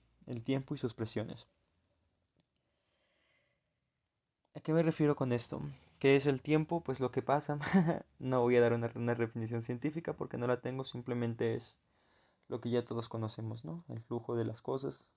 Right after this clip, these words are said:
los días, las horas, cómo va transcurriendo la vida de uno, ¿no? Y las presiones, efectivamente. ¿A qué me refiero con esto del tiempo y las presiones?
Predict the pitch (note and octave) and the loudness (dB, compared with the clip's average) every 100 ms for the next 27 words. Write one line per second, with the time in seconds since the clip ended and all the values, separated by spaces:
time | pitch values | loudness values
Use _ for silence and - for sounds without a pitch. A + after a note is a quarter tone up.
0 | _ _ C#3+ A2 A2+ A#2+ A#2+ A#2 - A#2+ | _ _ -6 -6 -2 0 0 -2 -8 -8
1 | A#2 A#2 A2+ - - _ _ _ - A#2+ | -4 -2 -2 -4 -10 _ _ _ -6 -2
2 | A#2 A#2 A2+ A2+ A2+ A#2 A#2 A#2 A#2 A#2 | 0 2 2 2 -2 -4 -6 -4 -4 -4
3 | A#2+ A#2+ _ - A2+ A2+ A2+ A2+ A2+ A2 | -4 -6 _ -4 0 2 2 2 0 -2
4 | A2+ D3 - _ - - - - F3 G3+ | -4 -6 -8 _ -20 -20 -20 -6 -2 -2
5 | - B2+ - A#2 B2 A#2 A2 A2+ A#2 - | -2 -2 -2 -2 0 0 0 -4 -6 -4
6 | C3 C#3 A2+ A#2 - C#3+ C#3+ E3 - E3+ | -2 -2 -4 -6 -14 -16 -12 -10 -4 -2
7 | D#3+ D#3+ D#3+ D#3+ E3 D#3+ E3 D3+ - C#3 | 0 2 2 2 0 0 0 -2 -2 -4
8 | C#3 C3+ - C3+ - D3 D#3 | -2 -2 -2 -4 -2 -4 -4